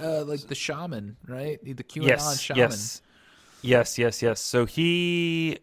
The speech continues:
Speaker 2: he got, he's from, uh, Phoenix, Arizona,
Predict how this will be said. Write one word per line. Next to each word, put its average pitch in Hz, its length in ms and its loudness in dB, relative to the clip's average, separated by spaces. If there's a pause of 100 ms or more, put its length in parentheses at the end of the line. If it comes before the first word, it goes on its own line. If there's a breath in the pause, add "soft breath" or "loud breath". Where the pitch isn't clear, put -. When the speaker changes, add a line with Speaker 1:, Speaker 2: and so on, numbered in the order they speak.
Speaker 2:
he 165 400 0
got, 147 280 6
he's 151 480 -4
from, 143 240 -2 (160)
uh, 117 240 6
Phoenix, 139 400 -4
Arizona, 113 720 0